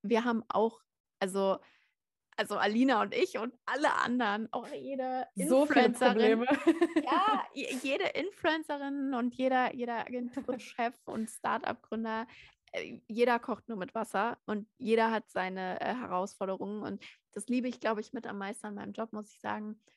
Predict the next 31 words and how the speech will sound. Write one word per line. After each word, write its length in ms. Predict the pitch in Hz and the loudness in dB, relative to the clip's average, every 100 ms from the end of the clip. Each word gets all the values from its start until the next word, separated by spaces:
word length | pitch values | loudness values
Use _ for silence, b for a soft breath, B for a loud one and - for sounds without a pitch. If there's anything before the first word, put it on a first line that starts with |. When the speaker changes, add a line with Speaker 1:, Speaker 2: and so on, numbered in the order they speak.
| _ - | _ -8
Speaker 1:
dass 340 | 214 - - | -6 -8 -10
wir 200 | 220 214 | -6 -6
mit 180 | 208 - | -6 -6
so 100 | 240 | -8
vielen, 580 | - 269 254 233 214 - | -4 -4 -2 -2 -4 -6
ähm, 540 | 208 202 202 202 202 - - | -6 -6 -6 -6 -6 -10 -12
verschiedenen 640 | 214 - 214 214 202 - | -14 -8 -6 -4 -6 -10
Kunden 240 | - 208 | -10 -8
sprechen, 400 | 254 - 277 269 | -4 -2 -2 -2
ihr 140 | - 202 | -2 0
ja 180 | 196 - | 2 2
auch, 300 | 208 254 - | 2 2 -2
und 200 | 214 B B B | -4 B B B
man 160 | - 214 | -6 -4
immer 320 | - 220 226 | 0 2 2
dann 300 | 220 208 208 | 2 0 -2
auch 240 | - 196 - | -2 -2 -4
so 260 | - 214 | -4 -4
viele 220 | 220 220 220 | -2 -4 -4
Perspektiven 720 | 240 202 220 - - - 202 | -4 -4 -8 -8 -6 -2 -2
bekommt 600 | 202 - 208 214 226 247 | -2 -4 -2 0 -2 -2
und 260 | 196 190 - B B | -4 -4 -8 B B
so 160 | - 214 | -4 -2
viele 200 | 233 202 | 0 2
Herausforderungen 800 | 196 180 180 202 - 202 202 202 | 2 2 0 0 -4 -6 -6 -6
kennenlernt 440 | 240 208 202 190 | -4 -2 -2 -4
und 180 | 185 - | -6 -2
eben 220 | 202 202 | 0 0
auch 180 | - 214 | 0 0
lernt, 340 | 185 190 196 | 0 0 0
okay, 440 | - - 190 175 | -4 -4 -4 -2